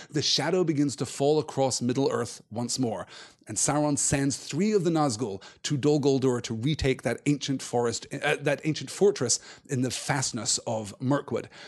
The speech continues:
Then, in twenty-nine fifty-two, at the age of twenty, Aragorn is told by Elrond his true name and ancestry. "No, you're not just some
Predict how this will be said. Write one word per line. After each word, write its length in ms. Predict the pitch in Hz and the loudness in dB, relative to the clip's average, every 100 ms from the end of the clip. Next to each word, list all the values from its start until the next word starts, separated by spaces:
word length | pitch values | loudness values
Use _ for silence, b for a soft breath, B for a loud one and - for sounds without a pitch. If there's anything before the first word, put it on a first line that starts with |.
| B | B
Then, 300 | 139 208 175 | 4 6 6
in 160 | 139 123 | 2 -2
twenty-nine 520 | - 180 214 190 180 | 2 2 4 2 2
fifty-two, 600 | - - 151 - 120 92 _ _ - | 0 0 0 0 0 -2 _ _ -8
at 100 | 131 | -2
the 160 | 143 - | -2 2
age 340 | 147 202 190 | 4 4 2
of 120 | - 160 | -2 0
twenty, 440 | 156 131 - 107 B B B - | 2 2 0 -4 B B B -4
Aragorn 540 | 151 190 180 180 175 | 0 0 0 0 -2
is 180 | 120 - | -6 -10
told 400 | - 151 180 160 | -2 0 0 2
by 140 | 170 | 0
Elrond 520 | 143 131 123 120 110 - | 2 0 0 -2 -4 -4
his 180 | 110 | -8
true 340 | - - 139 196 | -6 -2 2 4
name 380 | 180 143 135 127 b b - | 4 4 2 -2 b b -2
and 380 | 123 135 123 - | 0 2 0 -4
ancestry. 600 | 123 117 - 82 - - - _ - | -2 -2 -4 -8 -8 -10 -14 _ -6
"No, 340 | 117 101 - b b b b b b | -4 -4 -8 b b b b b b
you're 120 | 127 | 2
not 180 | 127 131 | 2 4
just 200 | 139 120 | 2 2
some 380 | 135 117 107 | 2 0 -2